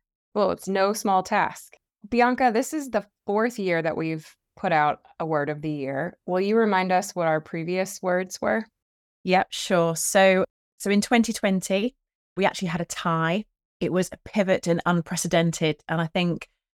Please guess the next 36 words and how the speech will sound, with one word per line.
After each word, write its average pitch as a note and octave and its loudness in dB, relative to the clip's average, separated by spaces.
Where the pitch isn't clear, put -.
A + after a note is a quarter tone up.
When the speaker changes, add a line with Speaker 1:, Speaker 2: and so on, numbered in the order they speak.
Speaker 2:
obviously, F3 2
that E3 4
was E3 -2
the E3 -2
year E3+ 2
that D#3 -2
sort - -6
of C#3+ -6
the D#3+ -2
pandemic D#3+ 0
began, D#3+ 2
whether D#3+ 0
or D#3 2
not D#3+ 0
you D#3 0
say D3 -2
it's - -4
twenty D#3 -6
nineteen A#3+ 4
or F3+ 2
twenty D#3+ -4
twenty, G#3+ 2
but - -4
technically - 0
it - -2
was D3+ -4
when E3 2
all D#3+ 0
the D#3+ -2
lockdowns D#3+ 0
and D#3 -6
everything D#3+ -2
kind D3+ -4
of D3+ -6
started E3 0
globally. E3+ 0